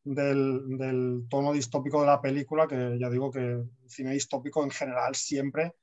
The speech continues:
sea la distopía más lejana o menos, me, me gusta mucho, ¿no? Y luego la otra,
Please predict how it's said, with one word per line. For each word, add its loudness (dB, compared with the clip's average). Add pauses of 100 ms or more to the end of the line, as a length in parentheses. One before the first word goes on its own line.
(100)
sea 0
la 4
distopía 0
más 0
lejana 0
o 0
menos, -2
me, -2 (260)
me 0
gusta 0
mucho, -2
¿no? -8 (580)
Y 0
luego 6
la 10
otra, 6